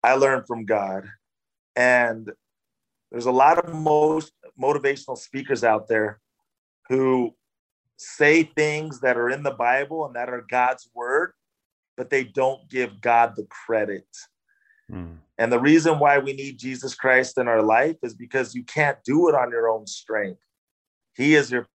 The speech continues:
Speaker 1: power source. He is your strength. Now, I want this to be very clear respectfully. I never push my belief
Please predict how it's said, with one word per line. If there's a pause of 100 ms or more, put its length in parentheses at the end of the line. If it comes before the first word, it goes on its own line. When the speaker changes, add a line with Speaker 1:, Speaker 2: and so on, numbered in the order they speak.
Speaker 1:
power
source.
He
is
your
strength. (600)
Now,
I
want
this
to
be
very
clear
respectfully. (960)
I
never
push
my
belief